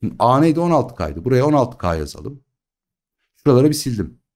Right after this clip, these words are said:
O zaman bizim X'imiz ne yapar arkadaşlar? Bunu buraya çekersek X dediğiniz şey on altı K çarpı on beş bölü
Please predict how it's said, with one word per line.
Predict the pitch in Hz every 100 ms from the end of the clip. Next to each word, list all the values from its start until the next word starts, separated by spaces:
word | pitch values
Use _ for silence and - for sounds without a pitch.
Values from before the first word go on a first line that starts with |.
| _ _ _ _ _ _ _ _ _ _
O | 139
zaman | 147 147 139 - 127
bizim | 131 143 - -
X'imiz | 139 - 147 139 127
ne | 151
yapar | 131 113
arkadaşlar? | 95 92 85 - 143 139 117
Bunu | 135
buraya | 135 135
çekersek | 123 120 139 123 - 147 151 -
X | 139 -
dediğiniz | 107 90 85
şey | - 127 147 - -
on | 139 143
altı | 127 98 - 92
K | - 123 123
çarpı | 127 98 82 -
on | - 110 135 127
beş | 120 165 - - _ _ _ -
bölü | 101 143 185 185